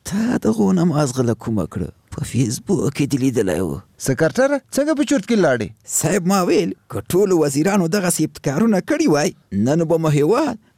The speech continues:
Speaker 1: د جاپان برابر وای.
Speaker 2: <laughs> په همدا یوه شاپرک؟
Speaker 1: نه صاحب،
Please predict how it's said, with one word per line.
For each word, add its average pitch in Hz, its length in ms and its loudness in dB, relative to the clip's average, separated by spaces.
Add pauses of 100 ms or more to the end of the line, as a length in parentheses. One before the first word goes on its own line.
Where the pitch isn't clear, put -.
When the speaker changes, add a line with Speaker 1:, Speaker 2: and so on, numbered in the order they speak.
Speaker 1:
د - 100 -2
جاپان 107 600 0
برابر 196 540 0
وای. 170 260 0 (460)
Speaker 2:
<laughs> - 460 -8
په 165 80 2
همدا 160 360 2
یوه 226 200 2
شاپرک؟ 254 720 2 (200)
Speaker 1:
نه 131 500 -2
صاحب، 196 520 2